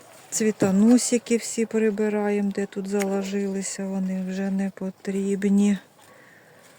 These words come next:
Ось. Ну, цю я так, мабуть, і залишу. В підвалі у мене місце є.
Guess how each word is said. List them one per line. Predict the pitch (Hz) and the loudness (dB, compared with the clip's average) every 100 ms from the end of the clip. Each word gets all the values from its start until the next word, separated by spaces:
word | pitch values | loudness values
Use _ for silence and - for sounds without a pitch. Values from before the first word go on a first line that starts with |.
| - - - - - - - - - - _ 196 196 | -20 -20 -20 -20 -20 -20 -10 0 0 -2 _ -12 -12
Ось. | 190 - - - - - - - - - - - - - - - - - - | -12 -14 -16 -12 -14 -14 -20 -20 -20 -20 -20 -20 -20 -20 -20 -20 -20 -20 -6
Ну, | 226 240 240 | -4 -4 -6
цю | - 226 | -10 -6
я | 220 208 196 - - - - - - - - | -4 -4 -6 -12 -20 -20 -20 -20 -20 -20 -8
так, | 202 - | -6 -2
мабуть, | 202 185 202 - | -2 0 -2 -2
і | 196 202 | -4 -2
залишу. | 208 214 262 254 - 247 220 - - - - - | 0 0 0 0 0 0 -2 -10 -20 -16 -8 -8
В | - - | -8 -4
підвалі | 190 185 196 185 | -2 0 2 2
у | 180 | 2
мене | 185 185 180 | 0 0 -2
місце | 180 196 - - 185 190 | 0 -2 -4 -8 -6 -6
є. | 196 240 277 | -4 -2 -2